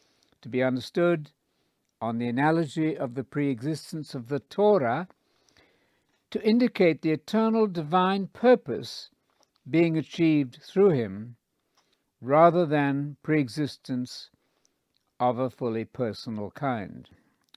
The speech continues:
The mainstream churches are committed to a certain doctrine about Jesus, but specialists in early Christian thought are questioning the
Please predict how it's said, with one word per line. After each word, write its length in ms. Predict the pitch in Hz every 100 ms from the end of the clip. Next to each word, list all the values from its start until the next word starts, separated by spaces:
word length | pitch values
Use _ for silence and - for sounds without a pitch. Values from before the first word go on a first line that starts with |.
| _ -
The 60 |
mainstream 640 | 143 190 247 - - 247 233
churches 480 | - 160 - 123 117
are 120 | 123
committed 480 | - 160 165 156 -
to 100 | 143
a 80 |
certain 480 | 127 - 190 190 170
doctrine 480 | 143 151 143 - 107
about 240 | 85 80
Jesus, 640 | 82 156 165 208 226 - - _ _ _ _ _ _ _ _ _ _
but 160 | 123 -
specialists 880 | - 190 196 - 147 127 110 -
in 180 | 120 104 -
early 260 | 147 143
Christian 480 | 131 147 131 - 110
thought 420 | 101 165 190 214 -
are 160 | 147
questioning 840 | 127 - 247 226 - 165 139 113 107
the 160 | 117